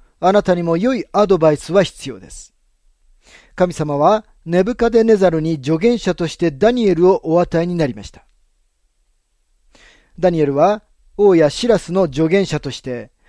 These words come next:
彼らの大きな助けとなりました。神様はよく祈る人、霊的な人を用いてあなたにアドバイスを与えてくださいます。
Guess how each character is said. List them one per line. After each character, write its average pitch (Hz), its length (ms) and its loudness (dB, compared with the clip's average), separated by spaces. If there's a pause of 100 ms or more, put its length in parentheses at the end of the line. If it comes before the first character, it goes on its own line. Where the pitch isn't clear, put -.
(180)
彼 220 220 2
ら 170 140 2
の 180 140 2
大 233 120 2
き - 160 -8
な 175 180 0
助 - 340 -4
け - 20 -2
と 190 160 0
な 160 100 -2
り 113 100 -10
ま 107 80 -18
し - 80 -20
た。 - 180 -20 (1700)
神 190 200 -2
様 165 220 -2
は 165 100 4
よ 226 160 0
く 165 160 -2
祈 180 200 2
る 175 60 2
人、 110 380 -12 (320)
霊 190 260 2
的 226 240 -6
な 208 100 0
人 190 300 2
を 165 40 0
用 156 120 -2
い 151 240 -6
て 160 340 -4 (300)
あ 165 140 -4
な 208 120 0
た 175 140 -2
に 180 240 -6
ア 214 140 0
ド 233 120 0
バ 185 140 2
イ 160 60 -4
ス - 160 -4
を 170 120 4
与 156 220 0
え 151 60 -2
て 180 120 -6
く 139 100 -12
だ 139 100 -2
さ - 140 -14
い 95 40 -18
ま - 100 -20
す。 - 220 -20